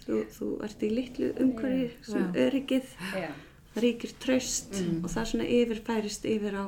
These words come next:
Speaker 1: á fleiri staði.
Speaker 3: Mhm.
Speaker 1: Og hérna, þannig að það eru fleiri sem að leggja til máls
Speaker 2: Já.
Speaker 1: og koma með hugmyndir.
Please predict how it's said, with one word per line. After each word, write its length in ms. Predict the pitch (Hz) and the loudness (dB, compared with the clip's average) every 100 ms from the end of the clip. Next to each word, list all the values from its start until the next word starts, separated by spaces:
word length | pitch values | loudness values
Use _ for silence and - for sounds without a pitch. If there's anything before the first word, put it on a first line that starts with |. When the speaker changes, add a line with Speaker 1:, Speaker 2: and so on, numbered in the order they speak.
| - - | -8 -8
Speaker 1:
á 60 | 202 190 | -8 -8
fleiri 320 | 185 208 202 | -6 -4 -4
staði. 400 | 196 - 180 196 175 | -8 -8 -8 -10 -10
Speaker 3:
Mhm. 300 | 196 175 170 151 - - - - | -10 -10 -12 -14 -18 -20 -18 -12
Speaker 1:
Og 180 | 190 190 | -10 -8
hérna, 420 | 202 196 196 190 - - | -8 -6 -6 -8 -14 -16
þannig 160 | - 185 | -8 -6
að 60 | 175 | -2
það 140 | 202 | 0
eru 100 | 247 | -2
fleiri 580 | 240 226 233 285 214 190 | -2 0 4 4 2 -4
sem 200 | - 208 | -4 -2
að 160 | 202 196 - | -2 -6 -4
leggja 300 | 233 262 190 | -4 -2 -6
til 100 | 180 | -2
máls 460 | 170 165 - - 233 | -2 -2 -6 -10 -12
Speaker 2:
Já. 80 | 220 220 - - - - | -14 -16 -20 -20 -20 -16
Speaker 1:
og 80 | - | -8
koma 280 | - 262 214 | 2 2 4
með 160 | 196 190 | 0 -2
hugmyndir. 440 | 180 175 - 220 | -2 -2 -4 -8